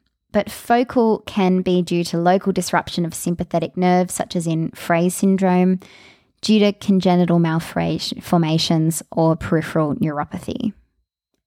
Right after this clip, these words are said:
The causes of hyperhidrosis can be split up into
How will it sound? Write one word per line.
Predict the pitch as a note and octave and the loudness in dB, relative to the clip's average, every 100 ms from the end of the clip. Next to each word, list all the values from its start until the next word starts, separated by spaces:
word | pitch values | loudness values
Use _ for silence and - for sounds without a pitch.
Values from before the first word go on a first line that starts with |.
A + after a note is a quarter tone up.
| _ _ _ _ _ _ _ _ _ _ _ | _ _ _ _ _ _ _ _ _ _ _
The | A#3+ | -4
causes | - C#4 D4 D#4 D#4+ - | -2 2 2 4 2 0
of | - F#3+ F#3+ - - | 4 4 2 -4 -6
hyperhidrosis | F#3+ F#3+ F#3+ E3+ F3+ E3+ E3+ - E3+ - | -2 0 0 0 0 0 -2 0 -4 -2
can | G3 F#3 | 0 0
be | F#3+ | 0
split | - - C4 | -2 -2 -2
up | - F#3 - | -2 -8 -6
into | G3 F3+ F3+ - E3+ E3+ | -2 -2 -2 -2 -2 -2